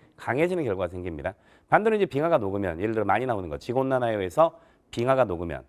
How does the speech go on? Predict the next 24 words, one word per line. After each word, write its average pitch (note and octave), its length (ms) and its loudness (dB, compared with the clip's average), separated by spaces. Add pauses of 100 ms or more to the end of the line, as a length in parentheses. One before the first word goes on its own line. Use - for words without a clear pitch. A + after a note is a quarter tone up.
(160)
그 - 140 -8
주변의 A#2 380 -2
해수의 G#2+ 240 -4
염분이 G#2 500 -4
낮아지고 G2+ 720 0 (240)
밀도가 B2 460 2
작아지면서 F2+ 760 -4 (300)
침강이 D3+ 420 -2
약해져가지고 G2 840 -2 (240)
심층순환이 F3+ 720 -4
약해지고 D2 520 -4 (240)
그럼 G2+ 140 -8
심층순환과 C3+ 600 -4
연결되는 G2+ 520 -2 (380)
표층순환도 F#3+ 560 -6
따라서 C3 320 0
약해지면서 F2+ 720 -4 (260)
저위도에서 G#2+ 480 0
고위도로 G2 400 -2
열에너지가 F2+ 440 -4
잘 E2+ 160 -8
수송이 C3 280 -12
안 D#2+ 200 -10
되는 E2 240 -8